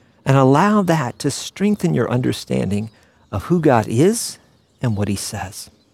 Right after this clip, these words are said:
Secondly, not only was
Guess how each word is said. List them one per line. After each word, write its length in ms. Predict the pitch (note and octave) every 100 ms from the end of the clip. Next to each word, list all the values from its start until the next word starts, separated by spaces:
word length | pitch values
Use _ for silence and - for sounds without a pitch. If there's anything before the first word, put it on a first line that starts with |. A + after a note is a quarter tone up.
| _ _ _ - _ _ _
Secondly, 720 | - - C4+ - - B2 A2
not 240 | C3 G#3+
only 280 | A#3+ A#3+ F3+
was 460 | B2 C#3+ C#3+ C3